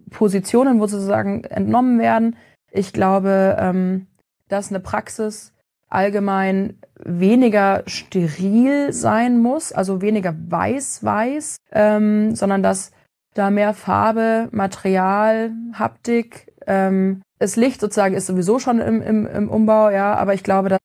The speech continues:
dass es einfach mehr in, in, in so eine Richtung Wohlfühlort geht, wo ich versuche, Ängste, also ich gehe ja seltenst zum Arzt, weil ich gesund, gesund bin, sondern ich gehe ja meistens zum Arzt, weil ich irgendwo etwas an meinem Körper habe, was,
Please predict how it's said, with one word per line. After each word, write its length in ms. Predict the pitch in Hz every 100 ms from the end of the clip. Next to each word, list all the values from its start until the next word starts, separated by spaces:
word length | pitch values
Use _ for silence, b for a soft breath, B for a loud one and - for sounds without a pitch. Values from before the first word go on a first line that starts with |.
| _ 196
dass 100 | 190
es 120 | 190
einfach 420 | - 185 208 196
mehr 240 | 196 -
in, 240 | 107 190 -
in, 160 | 80
in 220 | - 156 185
so 100 | 196
eine 180 | 196
Richtung 480 | 202 208 196 190 175
Wohlfühlort 1200 | 190 226 254 233 - 196 185 - - 175 180 185 -
geht, 400 | 196 214 233 - -
wo 140 | 202
ich 140 | 208
versuche, 500 | - 180 220 226 -
Ängste, 680 | - 214 233 - 220 220 220 b b _ -
also 120 | 185
ich 140 | 196
gehe 120 | 196 208
ja 200 | 196 -
seltenst 500 | - 190 214 208 -
zum 140 | - -
Arzt, 320 | 196 208 -
weil 100 | 185
ich 80 | 170
gesund, 480 | 185 208 233 226 -
gesund 400 | 170 165 165 165
bin, 300 | 180 202 220
sondern 180 | 180
ich 100 | 180
gehe 100 | 185
ja 60 | 180
meistens 340 | 175 190 196
zum 120 | - -
Arzt, 280 | 180 -
weil 120 | 180 180
ich 160 | 175 b b
irgendwo 560 | - 233 233 185 202 202 -
etwas 420 | 190 185 180 -
an 120 | 190
meinem 120 | 180
Körper 340 | 175 180 175 180
habe, 300 | 190 190 175
was, 240 | 175